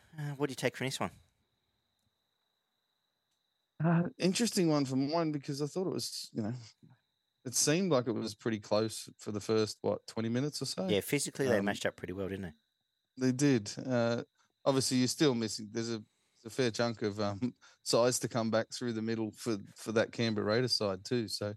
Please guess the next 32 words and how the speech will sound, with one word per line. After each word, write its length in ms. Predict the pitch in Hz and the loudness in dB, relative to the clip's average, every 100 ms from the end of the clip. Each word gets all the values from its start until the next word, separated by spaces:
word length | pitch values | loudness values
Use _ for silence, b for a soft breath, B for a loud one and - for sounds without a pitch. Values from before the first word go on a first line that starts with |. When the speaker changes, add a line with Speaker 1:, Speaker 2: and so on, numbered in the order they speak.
| - b b b _ _ - | -10 b b b _ _ -4
Speaker 2:
um, 320 | 113 120 - - | 0 0 0 0
some 160 | 131 | 0
pretty 200 | 123 165 | 4 4
good 140 | 156 135 | 4 4
signs 380 | 156 175 202 135 | 4 4 2 0
if 100 | 135 | 2
you're 180 | 127 117 | 2 4
a 20 | |
Raiders 320 | 123 139 127 | 4 2 0
fan, 240 | - 143 | -2 -2
especially 500 | 143 - 139 - 123 | -2 -2 -4 -2 -2
if 140 | 117 - | -2 -4
you've 320 | 113 113 123 | -6 -8 -2
been 160 | 123 120 | 0 2
listening 420 | 123 127 117 110 | 2 2 0 0
to 120 | - | 0
the 100 | 113 110 | 0 0
majority 380 | 110 117 117 | 0 2 2
of 60 | 107 | 0
people 320 | 127 120 117 | -2 -2 -2
that 120 | 110 113 | 0 0
are 80 | |
saying 360 | 120 131 120 120 | 0 2 2 0
they 100 | 117 | -2
expect 380 | 107 - 117 - | -6 -4 -6 -4
them 140 | 113 104 | -6 -6
to 80 | |
fall 280 | - 117 110 | -2 0 2
off 180 | 113 - | 0 -2
a 40 | |
fair 240 | 117 110 104 | -4 0 0
bit 180 | 107 | -2